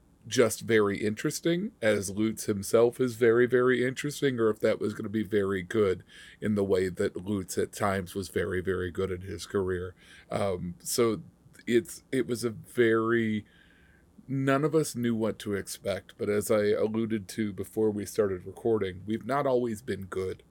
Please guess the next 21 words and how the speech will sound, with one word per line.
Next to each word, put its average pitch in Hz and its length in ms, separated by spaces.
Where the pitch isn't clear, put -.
So 113 420
many 135 220
of 165 80
us 147 160
who 135 100
have 104 160
been 113 140
around 101 500
for 98 100
Saint 95 300
Louis 98 240
soccer 95 500
for 104 100
many 101 260
years 95 480
didn't 113 500
expect - 880
greatness. - 720
We 117 180
just 127 340
expected 104 760